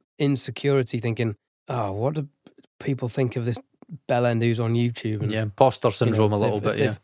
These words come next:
Speaker 1: yeah, 'cause I posted a video with some of my mixes on, you know, as my mix portfolio, end of twenty-three examples. So people can find it.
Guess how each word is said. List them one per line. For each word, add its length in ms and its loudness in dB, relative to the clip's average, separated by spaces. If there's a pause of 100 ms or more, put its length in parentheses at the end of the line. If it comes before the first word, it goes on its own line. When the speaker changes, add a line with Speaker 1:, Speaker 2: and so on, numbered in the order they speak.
(140)
Speaker 1:
yeah, 640 4 (100)
'cause 160 0
I 60 4
posted 480 2
a 100 2
video 380 4
with 180 2
some 280 -2
of 80 0
my 120 0
mixes 460 -2
on, 340 -4
you 100 -4
know, 80 -6
as 100 -6
my 160 -4
mix 280 -6
portfolio, 580 -8
end 140 -6
of 80 -6
twenty-three 680 -6 (440)
examples. 520 -4
So 80 -8
people 240 4
can 140 -2
find 360 4
it. 180 -2